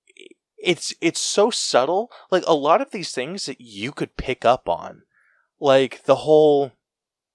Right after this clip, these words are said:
<sighs> like, I really loved how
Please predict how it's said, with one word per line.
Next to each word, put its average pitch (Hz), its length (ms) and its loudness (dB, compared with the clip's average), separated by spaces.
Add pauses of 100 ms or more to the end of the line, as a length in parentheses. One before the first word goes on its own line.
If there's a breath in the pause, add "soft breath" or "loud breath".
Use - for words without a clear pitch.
(1040)
<sighs> - 260 -10
like, 139 220 -8
I 156 140 -4
really 143 360 -8
loved 104 600 -2
how 98 540 -2